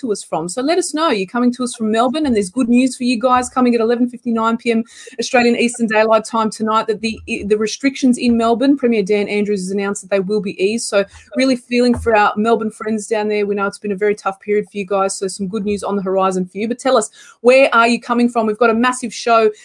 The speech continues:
coming your way, speaking of things coming, because we've got some fabulous guests lined up. We're gonna catch up with Sydney F C defender and Socceroos star Rhino, Rhino Grant. He's gonna stop by and talk to us about his mullet, talk to us about what's going on with Sydney F C, and, um, just how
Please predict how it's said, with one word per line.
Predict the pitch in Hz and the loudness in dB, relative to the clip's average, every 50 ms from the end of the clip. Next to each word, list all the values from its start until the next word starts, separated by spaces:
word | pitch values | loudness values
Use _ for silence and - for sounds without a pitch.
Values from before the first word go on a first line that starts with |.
| - _ - | -20 _ -4
coming | - 285 359 453 466 392 | 0 0 2 2 2 4
your | 330 277 226 208 | 6 6 6 6
way, | 208 214 226 233 | 6 4 2 2
speaking | 240 - - 226 214 208 208 208 202 | 0 -2 -2 -2 -2 -2 -4 -8 -8
of | 185 185 | -8 -8
things | - 202 190 180 180 | -8 -8 -8 -8 -10
coming, | - - 233 247 240 220 | -10 -6 -6 -4 -4 -4
because | 190 202 - 226 226 180 | -6 -8 -8 -8 -8 -6
we've | 202 226 190 | -8 -8 -4
got | - 226 226 - | -4 -6 -6 -6
some | 220 208 | -8 -8
fabulous | - - 247 262 262 262 247 233 - | -4 -4 -4 -2 -2 -2 -4 -4 -4
guests | - 220 214 214 - - | -2 -4 -4 -4 -6 -6
lined | 220 208 208 214 | -6 -4 -2 -2
up. | 208 220 | -2 -2
We're | 247 | -2
gonna | 294 294 254 | -2 -2 -2
catch | - - 220 - - | -2 -6 -6 -6 -4
up | 214 - | -6 -4
with | 190 202 - | -6 -6 -8
Sydney | - 247 208 240 233 | -6 -4 0 0 0
F | 214 | 0
C | - - 226 226 | -2 -4 -4 -4
defender | 185 190 185 - 202 202 208 196 | -4 -6 -6 -4 -2 0 2 2
and | - 196 208 | 0 0 -4
Socceroos | - - 233 233 - 202 190 202 208 208 185 | -4 -4 -4 -4 -4 -2 0 0 0 0 -2
star | - - 220 208 196 196 | -4 -2 0 0 0 2
Rhino, | 190 208 214 214 220 214 202 185 180 175 180 - - - - - - - | 2 2 2 2 2 0 0 -2 -2 -4 -6 -8 -18 -20 -20 -10 -2 0
Rhino | 466 494 508 494 370 240 | 2 2 4 4 2 2
Grant. | - 254 254 269 339 403 330 269 | 4 2 4 4 4 4 2 0
He's | 226 240 | -2 -2
gonna | - 494 370 | -2 0 0
stop | - - - 254 233 - | 0 0 0 0 0 2
by | 240 247 254 | 2 2 2
and | 262 262 | 2 0
talk | - 349 359 359 | -2 -2 -4 -4
to | 320 | -6
us | - - | -8 -4
about | 208 226 220 208 | 0 0 2 2
his | 185 180 156 | 0 0 -2
mullet, | 185 196 226 277 320 - 277 | -2 0 0 0 0 -2 -2
talk | - 359 370 | -2 -2 0
to | - 339 | 0 -2
us | - - | -2 0
about | 202 208 190 185 | -2 0 0 2
what's | 196 247 269 - | 0 0 -2 -2
going | - 262 240 226 226 | -4 -4 -4 -2 -2
on | 214 220 226 | -4 -4 -4
with | 202 | -6
Sydney | - - - 208 190 208 196 | -6 -8 -8 -6 -4 -2 -2
F | 190 185 | -4 -4
C, | - - - 240 254 262 269 - - - - 480 - - - | -4 0 2 2 2 2 0 -2 -8 -20 -20 -20 -14 -6 0
and, | 277 311 311 285 320 | 2 4 4 4 4
um, | 311 320 311 277 247 | 4 4 2 0 0
just | 247 339 339 - | -2 -4 -2 0
how | 370 466 | -2 -2